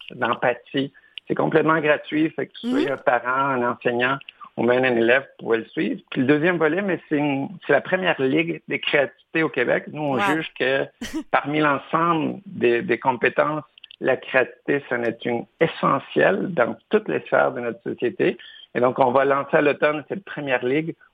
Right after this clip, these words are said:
Speaker 1: où est-ce que des entreprises lancent des défis, un peu comme les coopératons.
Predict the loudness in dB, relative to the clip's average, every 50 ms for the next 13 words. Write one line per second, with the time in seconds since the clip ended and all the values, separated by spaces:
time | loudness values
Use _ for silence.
0 | -6 -2 0 0 0 -2 -2 -2 0 2 2 0 0 -2 -2 -2 -2 -2 -2 -2
1 | -2 -2 -2 -2 -2 -2 0 2 2 2 0 -2 0 0 0 0 0 0 0 2
2 | 2 2 2 2 2 2 2 2 0 0 -2 -4 -2 0 0 0 0 -2 -4 -6
3 | -8 -8